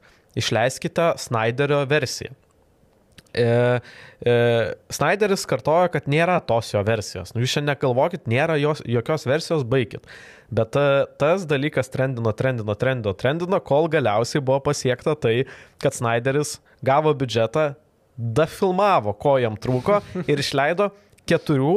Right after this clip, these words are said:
Speaker 1: valandų filmą, kuris šiaip man patiko. Aš nežinau, ar tu matei?
Speaker 2: Jo, mačiau, tai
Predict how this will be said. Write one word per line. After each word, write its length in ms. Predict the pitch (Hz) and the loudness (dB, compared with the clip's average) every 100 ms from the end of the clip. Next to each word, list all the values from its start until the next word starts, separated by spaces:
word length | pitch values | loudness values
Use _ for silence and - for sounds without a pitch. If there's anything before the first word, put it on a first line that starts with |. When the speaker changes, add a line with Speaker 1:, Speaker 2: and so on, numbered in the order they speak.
| 226 - - | 0 -6 -6
Speaker 1:
valandų 720 | 135 139 147 127 113 139 185 185 - _ | 0 2 4 2 0 0 0 -2 -20 _
filmą, 560 | _ - 214 180 110 - _ _ - - | _ 0 4 4 2 -6 _ _ -20 -6
kuris 340 | 147 139 208 - | 0 2 0 -4
šiaip 300 | - 170 - | -4 -4 -2
man 220 | 131 143 | -4 -2
patiko. 460 | 139 - 123 - - | -2 -2 -4 -4 -6
Aš 160 | - | -4
nežinau, 220 | 139 135 175 | -2 0 0
ar 60 | 135 | 0
tu 80 | |
matei? 300 | 127 110 156 | -2 0 0
Speaker 2:
Jo, 160 | 156 156 | 2 0
mačiau, 480 | 143 135 - 160 165 | 0 -4 0 0 0
tai 500 | 160 156 143 139 139 | -2 2 2 2 0